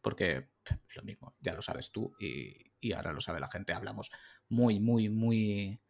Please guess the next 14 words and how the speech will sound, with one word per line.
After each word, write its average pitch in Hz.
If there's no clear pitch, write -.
a 127
menudo 127
y, 107
y 113
siempre 113
estamos 110
maquinando 98
cosas 107
y, -
y 135
que 113
siga 117
siendo 104
así. 101